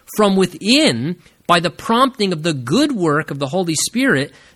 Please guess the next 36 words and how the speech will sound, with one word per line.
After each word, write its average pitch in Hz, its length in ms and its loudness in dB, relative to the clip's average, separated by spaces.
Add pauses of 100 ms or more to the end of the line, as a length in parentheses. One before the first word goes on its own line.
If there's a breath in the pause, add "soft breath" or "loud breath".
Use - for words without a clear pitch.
(100)
directing 202 640 0
your 202 200 0
heart 151 480 0
to 180 80 -2
do 135 280 2
some 151 360 0
good 135 240 -2
thing. 294 180 0
He 160 80 -2
says 196 180 -2
it's 208 140 -2
actually 208 480 0
good 143 340 -2
to 185 60 0
be 156 180 -2 (180)
zealous, 143 360 0
he 190 180 -6
says, 156 220 -2
in 170 240 -2
a 175 80 0
good 135 400 -2
thing. 247 380 -4 (240 soft breath)
That 165 100 -2
is, 170 140 0
if 165 100 -4
the 156 160 -2
Lord 180 680 2 (360 loud breath)
is 190 180 2
at 160 140 0
work 170 400 0
in 262 260 0
your 254 220 2
heart 143 320 0
as 175 80 -2
a 226 60 0
believer 160 580 -2